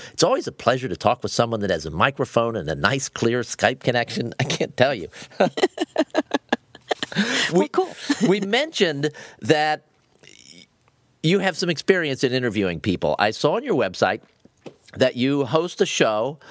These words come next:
Speaker 1: on Blog Talk Radio called Back Porch Writer. So I flipped over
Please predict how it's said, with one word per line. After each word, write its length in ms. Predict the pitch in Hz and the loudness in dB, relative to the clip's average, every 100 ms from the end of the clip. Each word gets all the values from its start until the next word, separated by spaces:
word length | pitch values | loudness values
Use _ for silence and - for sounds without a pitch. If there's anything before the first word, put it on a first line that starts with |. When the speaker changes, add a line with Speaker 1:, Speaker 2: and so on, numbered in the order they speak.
| - | -4
Speaker 1:
on 140 | - 131 | 0 2
Blog 240 | 143 151 | 2 0
Talk 200 | 165 147 | -2 0
Radio 340 | 175 185 110 117 | 0 0 0 0
called 440 | - 123 113 92 | 2 2 2 0
Back 360 | 127 135 - - | 2 0 -6 -16
Porch 400 | - 143 147 - | 2 2 2 -6
Writer. 540 | 80 101 131 117 101 | 2 2 2 -2 -8
So 180 | - 104 | -2 2
I 80 | 104 | 2
flipped 340 | 98 202 220 170 | 2 0 2 0
over 400 | 147 135 143 | 0 0 -2